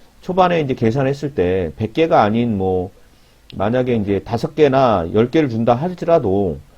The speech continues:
계산상으로 아까 사백오십 개 아니었습니까? 뭐,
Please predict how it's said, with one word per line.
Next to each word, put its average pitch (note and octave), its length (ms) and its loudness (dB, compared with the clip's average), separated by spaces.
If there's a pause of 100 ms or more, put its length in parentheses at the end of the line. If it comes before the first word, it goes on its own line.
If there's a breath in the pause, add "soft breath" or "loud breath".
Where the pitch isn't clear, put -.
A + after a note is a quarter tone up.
(400 soft breath)
계산상으로 E3 840 2
아까 A#2+ 200 0
사백오십 C3 600 0
개 B2 80 -2
아니었습니까? F#2 800 -6
뭐, F2+ 300 -10